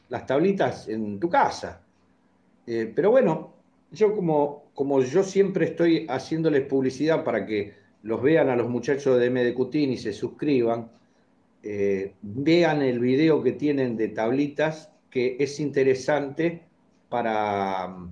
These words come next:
para que sepan si no la quieren comprar en la casa de pesca y se la quieren hacer ustedes, está bueno que se la hagan. Yo, para mí esto es muy práctico y,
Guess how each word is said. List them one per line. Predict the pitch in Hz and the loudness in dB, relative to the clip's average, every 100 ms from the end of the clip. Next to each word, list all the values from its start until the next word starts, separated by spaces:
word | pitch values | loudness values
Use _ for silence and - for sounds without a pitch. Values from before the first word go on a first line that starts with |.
| 87 _ _ | -18 _ _
para | - 123 127 | -6 -4 -4
que | - | -4
sepan | - 175 170 147 139 - _ _ _ | 0 0 0 -2 -4 -12 _ _ _
si | - 131 | -4 0
no | 147 | 2
la | 156 | 2
quieren | 131 156 147 | 2 0 2
comprar | 151 147 160 160 | 0 0 2 2
en | 156 | 2
la | 156 | 2
casa | 160 170 170 | 0 2 2
de | |
pesca | 185 175 175 185 185 - - - | 4 2 2 -2 -2 -6 -18 -16
y | |
se | 113 131 | -2 0
la | 127 | 2
quieren | 127 151 151 | 0 0 0
hacer | 143 143 165 | -2 0 2
ustedes, | 170 175 170 165 190 - - | 2 4 4 4 2 -2 -12
está | 233 226 262 | -10 -2 2
bueno | 147 131 180 196 - _ _ _ | 4 4 2 -4 -12 _ _ _
que | - 165 131 | -2 0 -2
se | - 131 | -4 -2
la | 113 | 0
hagan. | 104 123 | 0 2
Yo, | 220 220 - - _ | 2 2 -2 -16 _
para | 185 | 0
mí | 208 254 | 2 2
esto | 220 208 | 2 4
es | 190 | 4
muy | 165 180 | 4 2
práctico | 175 180 160 - 135 - 143 | 2 2 2 0 -4 2 4
y, | 135 131 123 - | 4 4 0 -6